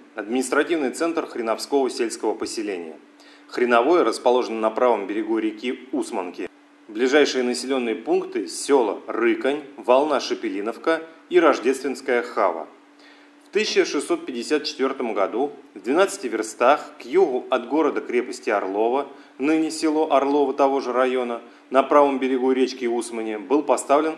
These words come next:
опасный острожек. Место, где поставили острожек, орловцы знали хорошо. Они приметили его во время своих объездов в степи.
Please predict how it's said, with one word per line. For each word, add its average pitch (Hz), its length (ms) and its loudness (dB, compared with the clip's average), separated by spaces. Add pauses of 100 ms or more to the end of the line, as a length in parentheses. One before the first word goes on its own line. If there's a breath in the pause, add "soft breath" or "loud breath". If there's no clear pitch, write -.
опасный - 460 0
острожек. 101 480 -4 (500 loud breath)
Место, 160 320 2
где 131 140 2
поставили 131 480 2
острожек, 139 540 0 (100)
орловцы 117 640 0
знали 101 260 -4
хорошо. 104 560 -4 (560 loud breath)
Они 151 240 2
приметили 151 500 2
его 110 300 2
во 113 140 0
время 165 240 -2
своих 131 320 -2
объездов 120 460 -2
в - 20 -8
степи. 101 540 -10